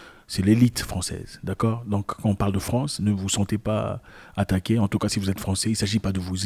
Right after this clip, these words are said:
C'est clairement pas vous, hein, c'est pas vous, c'est pas vous. Nous sommes dans le même bateau, nous vivons les mêmes combats, les mêmes difficultés.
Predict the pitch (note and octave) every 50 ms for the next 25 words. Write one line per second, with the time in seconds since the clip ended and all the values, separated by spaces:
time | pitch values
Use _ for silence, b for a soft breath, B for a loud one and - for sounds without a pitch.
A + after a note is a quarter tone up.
0 | G2+ F2 F#2 - - G#2 F#2 - - - A#2 B2+ B2 A2 - G2+ - F#2+ E2+ E2
1 | D#2+ - - - - - F2 - C#2+ F#2+ - _ _ - - - F#2 E2+ - G#2
2 | B B B B B B B B B - G#2 - A#2 A2+ A2 G2+ G2+ G2+ G2 F#2+
3 | F#2+ F#2+ G#2 - - - F#2+ G#2 G#2 G#2 G#2+ G#2+ F#2+ G2 G2 - A2+ B2+ D#3 B
4 | B B B B B B B _ - G2+ G#2 G#2 G2+ G#2 G#2 G2+ G2 G2+ G2+ G2
5 | - G2+ G2+ G2 G2+ G2+ G2+ F#2+ G2 G2 G2 F#2+ G2 - - - - G2 - -
6 | F#2 F#2 G#2